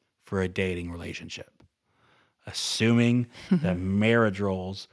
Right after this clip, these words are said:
Speaker 1: are appropriate for dating, uh, in, in, in a relationship. So
Speaker 2: Right.
Speaker 1: here's how this works. We all know what headship is to a degree.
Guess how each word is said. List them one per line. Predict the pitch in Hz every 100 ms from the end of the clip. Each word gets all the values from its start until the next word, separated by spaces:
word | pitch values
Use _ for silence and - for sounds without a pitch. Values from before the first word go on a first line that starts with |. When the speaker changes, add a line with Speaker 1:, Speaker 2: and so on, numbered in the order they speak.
| _ _ -
Speaker 1:
are | 104 98
appropriate | 98 - 98 101 95
for | - 92
dating, | 90 95 92 87 87 95 _ _ -
uh, | 90 90
in, | 95 95
in, | - 92 -
in | 98
a |
relationship. | 90 87 - 95 -
So | - 92 95 -
Speaker 2:
Right. | 165 160 - _
Speaker 1:
here's | 113 117
how |
this | 117 98
works. | 101 92 - - _ _ _ _ _ _ _ _ _ _ _ _
We | - 107 113 -
all | 123 113 123
know | 117 113
what | 104
headship | - 110 107 139 127
is | 147 147 -
to | 113
a | 107
degree. | 104 107 120 165